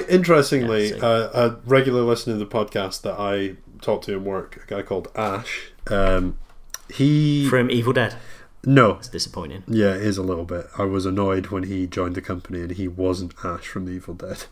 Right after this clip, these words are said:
Speaker 2: I
Speaker 1: Um,
Speaker 2: mean, that is always annoying.
Speaker 1: But he had a response.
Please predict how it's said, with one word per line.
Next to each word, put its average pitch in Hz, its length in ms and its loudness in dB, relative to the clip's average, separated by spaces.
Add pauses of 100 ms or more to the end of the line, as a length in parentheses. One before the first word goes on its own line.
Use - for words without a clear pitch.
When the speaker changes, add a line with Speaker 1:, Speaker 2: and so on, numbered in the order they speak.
(500)
Speaker 2:
I 110 60 -2
Speaker 1:
Um, 101 80 0
Speaker 2:
mean, 101 180 0
that 110 240 0
is 92 160 -4
always 90 320 -4
annoying. 85 400 -10 (460)
Speaker 1:
But 117 340 6
he 160 560 6
had 117 360 4 (400)
a 113 100 6
response. 113 400 2